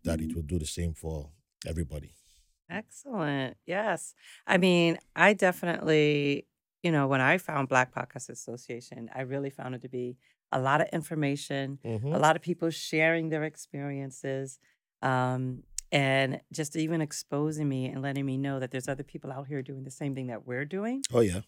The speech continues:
Speaker 2: And so, <laughs> ah, yes. Um, that there's other people out here doing exactly what we're doing. And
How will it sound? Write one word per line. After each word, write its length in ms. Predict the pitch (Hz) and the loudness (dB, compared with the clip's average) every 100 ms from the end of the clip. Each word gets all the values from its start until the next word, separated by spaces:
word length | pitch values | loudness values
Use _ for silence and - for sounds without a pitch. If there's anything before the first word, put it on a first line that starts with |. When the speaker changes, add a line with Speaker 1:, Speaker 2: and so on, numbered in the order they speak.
| - | 2
Speaker 2:
And 180 | 147 | 2
so, 480 | - 151 135 131 131 - _ _ _ | 2 0 2 2 -2 -8 _ _ _
<laughs> 480 | 156 - - - - 175 - 190 185 - 196 _ - - _ _ _ _ _ _ _ _ - | -6 -6 -12 -20 -2 -2 2 2 2 -2 -8 _ -18 -20 _ _ _ _ _ _ _ _ 4
ah, 240 | 151 143 | 6 6
yes. 460 | 135 143 - - - - - - - - | 2 -4 -6 -14 -18 -16 -14 -14 -10 6
Um, 520 | 147 143 135 135 139 - | 10 10 10 8 6 4
that 120 | - 156 | 6 10
there's 160 | 160 | 10
other 160 | 170 - | 10 6
people 240 | 180 151 | 2 8
out 140 | 147 143 | 8 8
here 160 | 151 | 4
doing 440 | 139 147 143 139 143 - | 6 6 8 6 4 2
exactly 520 | 151 135 151 156 156 | 4 4 2 2 2
what 180 | 139 - | 4 4
we're 200 | 160 196 | 6 6
doing. 480 | 156 131 127 127 - | 6 4 6 4 4
And 540 | 147 139 135 131 127 | 4 4 6 6 4